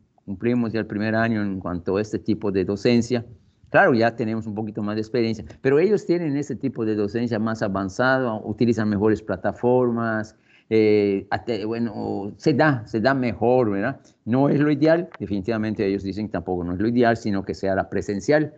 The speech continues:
porque nos estamos viendo, eh, eh, estoy bien, los estoy viendo a ustedes, el comportamiento,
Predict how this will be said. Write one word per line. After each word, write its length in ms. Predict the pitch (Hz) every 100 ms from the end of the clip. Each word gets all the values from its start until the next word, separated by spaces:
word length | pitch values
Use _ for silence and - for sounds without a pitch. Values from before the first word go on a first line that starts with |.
| _ -
porque 220 | 107 123
nos 180 | 117 110
estamos 300 | 160 165 110
viendo, 420 | 131 170 143 113
eh, 100 | 110 -
eh, 300 | 110 - - _ _
estoy 180 | _ 147
bien, 280 | 139 139 123
los 120 | 117
estoy 180 | 131 147
viendo 240 | 139 135
a 40 | 117
ustedes, 500 | - 135 139 135 113
el 100 | -
comportamiento, 1120 | 107 104 92 104 101 135 143 - 120 107